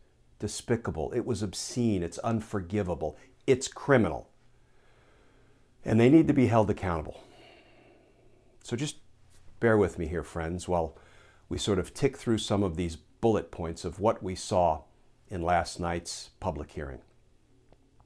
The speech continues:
I want to start with Bill Barr, because that's where the J six committee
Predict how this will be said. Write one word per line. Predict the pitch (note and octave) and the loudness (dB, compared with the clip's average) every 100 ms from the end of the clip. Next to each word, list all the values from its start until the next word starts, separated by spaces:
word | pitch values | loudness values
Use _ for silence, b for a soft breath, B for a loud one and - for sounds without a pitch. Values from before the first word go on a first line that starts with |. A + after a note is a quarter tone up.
| - - | -8 2
I | |
want | A#2 D3+ | 6 6
to | |
start | - D#3 C#3 | 8 8 8
with | A2 | 2
Bill | A#2 G#2 | 2 4
Barr, | A#2 B2+ - _ _ _ _ _ - _ _ _ _ _ _ - | 4 2 0 _ _ _ _ _ -20 _ _ _ _ _ _ -2
because | C3+ B2+ - - _ | 4 4 2 -10 _
that's | A2+ C#3 - | 6 6 6
where | D#3 | 4
the | B2 | 6
J | G#2 B2+ C#3 | 4 4 2
six | C3+ - - - | 0 -4 -4 -4
committee | A#2 G2 D#2+ D2+ | -2 0 -2 -6